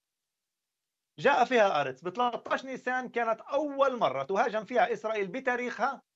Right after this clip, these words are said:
بثلاثمية صاروخ باليستي وطائرات مسيرة، طائرات وصواريخ ثلاثمية مع بعض". طبعًا ي-، يقصدون، آه، رد إيراني الأول. بالأول من أكتوبر، يعني رد إيراني الثاني،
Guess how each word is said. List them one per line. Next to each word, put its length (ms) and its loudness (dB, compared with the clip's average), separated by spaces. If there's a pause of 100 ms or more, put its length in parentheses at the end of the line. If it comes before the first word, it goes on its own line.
(280)
بثلاثمية 480 -2
صاروخ 420 2
باليستي 540 0 (480)
وطائرات 520 4
مسيرة، 480 2
طائرات 640 2
وصواريخ 640 0 (300)
ثلاثمية 380 0
مع 120 4
بعض". 320 4 (200)
طبعًا 280 2
ي-، 180 0 (200)
يقصدون، 680 0 (840)
آه، 320 0
رد 240 2
إيراني 340 0
الأول. 480 -2 (680)
بالأول 420 2
من 100 -4
أكتوبر، 540 2
يعني 300 0
رد 220 2
إيراني 300 2
الثاني، 580 -6